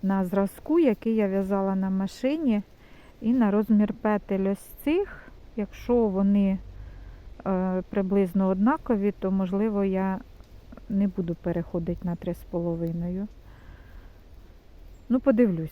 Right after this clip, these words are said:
це вже так, знаєте, ем, думки вголос про процес.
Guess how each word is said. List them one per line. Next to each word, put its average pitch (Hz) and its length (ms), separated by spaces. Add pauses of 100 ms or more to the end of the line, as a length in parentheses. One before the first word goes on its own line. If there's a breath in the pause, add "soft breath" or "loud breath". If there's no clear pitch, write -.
це 226 160
вже 208 140
так, 175 220 (100)
знаєте, 190 520 (800 loud breath)
ем, 180 420 (2500 loud breath)
думки 190 680 (1000 loud breath)
вголос 180 540 (140)
про 170 140
процес. - 500